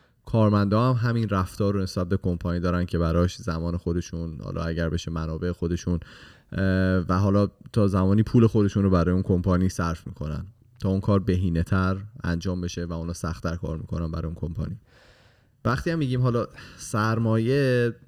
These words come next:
همونجوری که فرهاد اولش اشاره کرد، ارزش عددی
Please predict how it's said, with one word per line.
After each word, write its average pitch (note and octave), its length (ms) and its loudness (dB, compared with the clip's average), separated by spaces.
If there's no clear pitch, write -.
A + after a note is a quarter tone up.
همونجوری G#2+ 380 -2
که G2+ 340 2
فرهاد F#2 460 0
اولش F#2+ 380 0
اشاره G2 300 -4
کرد، B2+ 500 0
ارزش A#2+ 380 -2
عددی B2 840 0